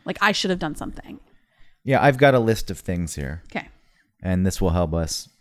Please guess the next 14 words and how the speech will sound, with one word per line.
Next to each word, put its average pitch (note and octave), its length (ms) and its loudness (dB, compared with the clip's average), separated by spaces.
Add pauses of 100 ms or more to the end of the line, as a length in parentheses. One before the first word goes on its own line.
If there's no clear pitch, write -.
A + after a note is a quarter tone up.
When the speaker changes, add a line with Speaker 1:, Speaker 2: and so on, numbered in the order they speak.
(160)
Speaker 2:
put - 260 0
you G2 100 2
in E2+ 140 4
that D#2 220 0
box D#2+ 380 0
because D#3+ 280 0
people D3+ 260 4
like B2 200 4
to A2 80 2
have, G2 420 4 (1400)
they C#3+ 160 4
like C3+ 240 2
being A2+ 240 2
assigned E2+ 680 0